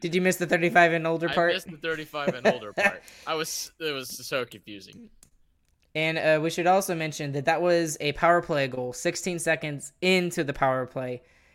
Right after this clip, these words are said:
Speaker 1: And, uh, it was a fantastic goal by Dallas. Um,
Speaker 2: That was a
Speaker 1: I,
Speaker 2: good
Speaker 1: I
Speaker 2: power play. They, they're scoring their power play goals kind of the same way now.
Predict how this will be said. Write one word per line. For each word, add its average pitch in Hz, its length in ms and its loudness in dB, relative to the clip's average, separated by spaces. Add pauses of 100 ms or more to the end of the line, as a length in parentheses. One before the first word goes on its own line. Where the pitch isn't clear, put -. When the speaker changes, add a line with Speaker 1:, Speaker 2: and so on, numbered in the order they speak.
(140)
Speaker 1:
And, 147 320 -2
uh, 147 180 2
it 147 140 -2
was 147 180 -6
a 151 200 0 (260)
fantastic 170 840 0 (160)
goal 165 300 0
by 180 220 4
Dallas. 175 600 -2
Um, 147 400 -6
Speaker 2:
That 139 80 -10
was 135 100 -10
a - 40 -4
Speaker 1:
I, 147 60 0
Speaker 2:
good 139 120 -6
Speaker 1:
I 131 40 -10
Speaker 2:
power 135 120 -8
play. 110 140 -18 (320)
They, 165 180 2
they're 175 120 -2
scoring 254 240 0
their 240 80 -2
power 185 180 2
play 185 140 -4
goals 151 180 -4
kind 170 160 -2
of 147 60 -10
the 123 60 -12
same 139 280 -4
way 120 160 -4
now. 90 300 -6